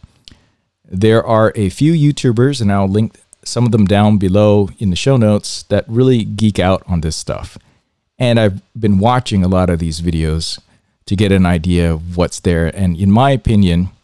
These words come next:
for someone that does shoot a lot of three hundred sixty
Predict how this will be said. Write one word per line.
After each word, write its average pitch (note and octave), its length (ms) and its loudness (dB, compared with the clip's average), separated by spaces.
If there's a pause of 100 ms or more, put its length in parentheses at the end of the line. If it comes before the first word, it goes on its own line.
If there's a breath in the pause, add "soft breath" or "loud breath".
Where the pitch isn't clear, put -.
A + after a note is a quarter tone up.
(140)
for G2+ 160 -4
someone B2+ 580 0
that G2+ 240 -2
does G#2 420 2 (200)
shoot A2 280 0
a G#2+ 60 2
lot G#2+ 200 2
of G2+ 80 -2
three G#2 220 0
hundred G#2 240 0
sixty A2 500 -4